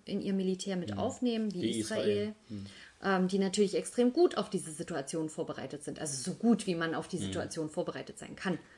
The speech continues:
Speaker 2: Ich glaube, die Comics waren tatsächlich in der Hinsicht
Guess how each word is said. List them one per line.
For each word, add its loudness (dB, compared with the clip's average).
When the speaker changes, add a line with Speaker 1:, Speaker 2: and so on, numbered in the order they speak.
Speaker 2:
Ich -16
glaube, 2
die 4
Comics -2
waren 2
tatsächlich -2
in 0
der 4
Hinsicht -4